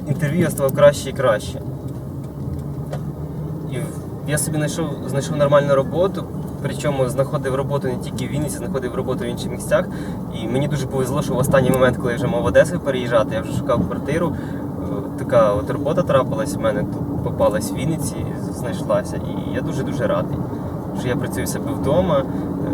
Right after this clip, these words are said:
е, я досяг того, що я хотів. Звичайно, це ще не кінець, це не те, що я хочу,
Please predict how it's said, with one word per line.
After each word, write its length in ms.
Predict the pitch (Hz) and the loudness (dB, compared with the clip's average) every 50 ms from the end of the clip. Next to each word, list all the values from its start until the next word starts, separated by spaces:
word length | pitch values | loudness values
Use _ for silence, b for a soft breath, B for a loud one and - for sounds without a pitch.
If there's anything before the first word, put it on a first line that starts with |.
| - - | -2 0
е, 40 | - | 2
я 100 | 120 123 | 2 2
досяг 360 | 123 131 - - - - - | 2 2 6 6 6 6 4
того, 280 | - 131 110 127 123 117 | -2 -2 0 0 0 0
що 160 | - - 127 | 0 -2 -2
я 80 | 117 117 | -2 -2
хотів. 320 | - - - - 185 180 | -2 -4 -2 -2 -2 -2
Звичайно, 560 | - 135 139 - - 185 160 - - - 196 | 0 -2 -2 2 2 2 2 4 2 2 2
це 240 | 156 170 165 170 180 | 2 2 4 4 4
ще 160 | 175 185 175 | 4 4 2
не 120 | 160 143 - | 2 2 0
кінець, 440 | - - - 127 113 - - - | 0 0 2 2 2 2 0 -2
це 140 | - - 139 | -2 -2 0
не 80 | - - | 0 2
те, 160 | - - - | 2 2 2
що 160 | - - - | 2 0 -2
я 80 | 117 113 | -2 -2
хочу, 360 | - - - - - - | -2 -2 -2 -2 -2 -4